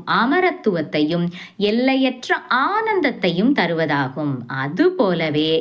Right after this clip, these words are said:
இறைவனும் அடியார்களாகிய நமக்கும் மரணமில்லா பெருவாழ்வு, அளவற்ற ஆனந்தம்,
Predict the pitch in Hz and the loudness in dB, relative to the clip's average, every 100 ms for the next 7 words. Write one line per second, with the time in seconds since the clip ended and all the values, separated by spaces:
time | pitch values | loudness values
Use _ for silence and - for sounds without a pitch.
0 | - 156 170 277 392 349 196 160 156 - | -2 -4 0 2 2 2 0 -2 -4 -8
1 | - - 156 175 240 277 254 247 220 254 | -18 -6 -4 0 2 2 2 2 2 2
2 | 403 370 226 170 165 202 302 - 170 151 | 0 2 2 0 0 0 -2 -4 -4 -4
3 | - 143 147 156 156 160 165 202 320 392 | -6 -4 -2 -2 -2 -2 0 2 2 0
4 | 226 196 185 180 175 165 165 165 - - | -2 0 2 2 0 -2 -4 -6 -14 -6
5 | 147 180 226 233 - 381 330 240 254 254 | -2 0 -2 -4 -2 0 2 2 0 0
6 | 240 175 | 2 0